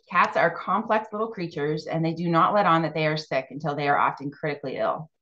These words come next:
That's what makes this job so interesting. I've heard many specialists say that, uh, general practice is boring, and that is absolutely not true.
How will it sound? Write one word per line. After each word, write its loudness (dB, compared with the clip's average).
That's 2
what -2
makes -2
this -8
job -2
so -4
interesting. -8
I've 4
heard 4
many 4
specialists 0
say -2
that, -2
uh, 2
general 4
practice -2
is -8
boring, 0
and 2
that 4
is -10
absolutely -2
not -2
true. -8